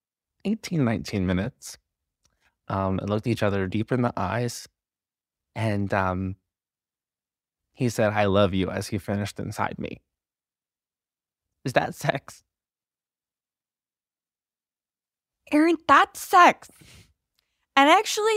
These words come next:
Speaker 2: I'm gonna say it. That's not just sex, that's making love.
Speaker 1: Oh my God. So what, how do you feel about it?
Speaker 2: Did Trevor put a rubber on his little Trevor? Please,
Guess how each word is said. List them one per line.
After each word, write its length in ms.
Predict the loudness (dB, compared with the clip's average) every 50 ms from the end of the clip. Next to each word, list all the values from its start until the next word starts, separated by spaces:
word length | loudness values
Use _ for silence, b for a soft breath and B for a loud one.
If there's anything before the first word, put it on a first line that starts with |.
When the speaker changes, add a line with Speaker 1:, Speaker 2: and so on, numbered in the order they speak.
| 4
Speaker 2:
I'm 200 | 4 4 4 4
gonna 240 | 2 0 0 0 -2
say 140 | 0 0 2 4 4 4 4
it. 100 | 2 -2 _ _
That's 200 | 4 4 4 6
not 160 | 4 2 2
just 200 | 2 0 -2 0
sex, 220 | 2 2 0 2 2
that's 180 | 0 0 2
making 280 | 0 0 2 2 2 2
love. 220 | 4 4 4 4
Speaker 1:
Oh 60 | 4 4
my 120 | 2 4
God. 260 | 4 4 4 4 2
So 120 | -2 0 2
what, 160 | 4 4 4
how 220 | 4 4 4 4
do 60 | 4
you 180 | 2 0 -2 -4
feel 340 | -6 -6 -2 0 2 4 4
about 340 | 4 4 2 0 -2 -2 -6
it? 120 | -10 -16 _ _ _ _ _ _ _ _ _ 0
Speaker 2:
Did 240 | 0 0 2 0
Trevor 640 | -4 -8 -2 2 6 6 6 6 4 2 2 0 -2 -8 _ _
put 340 | -8 -2 0 0 0 0 -2 _ _ -4
a 140 | -2 0 0
rubber 600 | 0 4 6 6 6 6 6 4 2 2 0 -4 _ _ _ _ _ _
on 460 | 6 6 6 6 4 2 0 -2 -6 -8 _ _ _ _ _ _ _
his 280 | _ -4 -4 -2 -2 -2
little 400 | -2 0 2 2 2 0 -2 -4
Trevor? 460 | -6 -4 -2 -2 -2 -2 -6 -12 -16 -18 _ _ _ _ -10
Please, 420 | -2 0 2 4 4 2 2 0